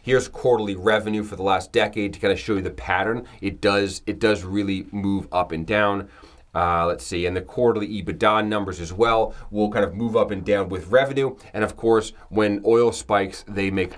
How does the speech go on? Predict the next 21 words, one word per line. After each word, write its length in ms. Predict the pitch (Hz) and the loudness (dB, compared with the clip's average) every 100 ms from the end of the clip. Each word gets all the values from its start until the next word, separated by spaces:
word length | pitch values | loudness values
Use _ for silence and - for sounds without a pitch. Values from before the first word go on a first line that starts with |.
| - | -4
a, 280 | 92 92 - 87 | 0 0 -2 -2
a, 320 | 90 85 - | -2 0 -2
an 80 | 85 | 0
absolute 400 | 95 85 92 - | -2 -2 -6 -2
S 180 | 90 | -2
ton 200 | - 90 | -4 -8
of 100 | 78 | -8
money. 260 | 80 80 67 64 _ _ _ - - | -6 -6 -8 -14 _ _ _ -20 0
All 80 | |
right, 80 | 135 | 2
this 200 | 143 160 | 2 -2
is 60 | 180 | 0
a 40 | |
neat 220 | 147 120 | -2 -2
chart. 340 | - 110 95 92 | -4 2 2 2
I 120 | 92 | 0
like 260 | 98 101 95 | 0 0 -2
this 180 | 92 - | -8 -4
one 140 | 92 | -4
a 40 | |
lot. 420 | 85 85 82 80 | 0 0 0 -2